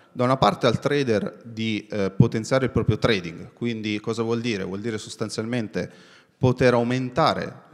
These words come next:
le proprie fonti di reddito, mentre dall'altra parte dà la, dà l'opportunità agli investors di accedere a, a degli investimenti, eh, a degli investimenti alternativi.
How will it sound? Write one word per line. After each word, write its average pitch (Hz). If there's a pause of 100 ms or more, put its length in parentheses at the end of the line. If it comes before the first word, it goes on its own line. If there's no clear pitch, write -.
le 98
proprie 110
fonti 123
di 98
reddito, 98 (380)
mentre 135
dall'altra 123
parte 170
dà 131
la, -
dà 123
l'opportunità 120
agli 101
investors 104
di 117
accedere 101
a, 95 (320)
a 104
degli 110
investimenti, 101 (480)
eh, 92 (200)
a 110
degli 104
investimenti 107
alternativi. 90